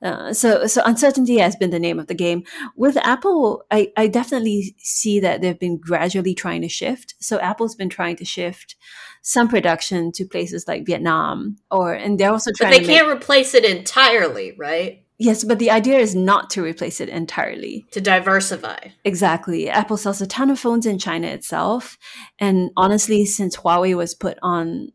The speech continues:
Speaker 1: like, the foreign direct product rule, it's been very hard for them to make,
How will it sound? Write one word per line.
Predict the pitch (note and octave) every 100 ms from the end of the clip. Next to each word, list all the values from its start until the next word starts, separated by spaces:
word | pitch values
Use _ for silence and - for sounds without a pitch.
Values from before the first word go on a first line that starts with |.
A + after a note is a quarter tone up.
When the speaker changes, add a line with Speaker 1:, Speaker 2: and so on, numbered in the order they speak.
| -
Speaker 1:
like, | E3+ E3 _ - _ -
the | F#3+
foreign | F#3+ F#3 F3
direct | E3+ E3 E3+ -
product | E3+ F#3+ -
rule, | A3+ A#3 A#3 G#3+
it's | G#3+ -
been | G3 F#3
very | F3+ F3+ F3
hard | F3 E3+
for | F#3+
them | F3+ F3
to | F3+
make, | E3+ E3 D#3+ -